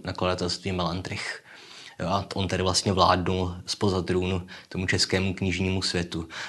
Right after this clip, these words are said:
Takže Bedřich Fučík, i když třeba není tak známé jméno, tak jeho význam pro českou literaturu byl obrovský.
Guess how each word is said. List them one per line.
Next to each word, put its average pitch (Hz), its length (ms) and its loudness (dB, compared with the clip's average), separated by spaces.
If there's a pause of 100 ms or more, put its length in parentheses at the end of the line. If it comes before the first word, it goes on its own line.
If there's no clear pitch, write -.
Takže 104 220 8
Bedřich 98 320 2
Fučík, - 440 0
i 98 120 2
když 98 160 2
třeba 104 220 2
není 95 180 2
tak 95 140 0
známé 95 400 4
jméno, 90 360 2
tak 90 180 -2
jeho 92 160 2
význam 92 300 2
pro 87 140 0
českou - 280 0
literaturu 92 380 2
byl 92 120 2
obrovský. 90 600 -2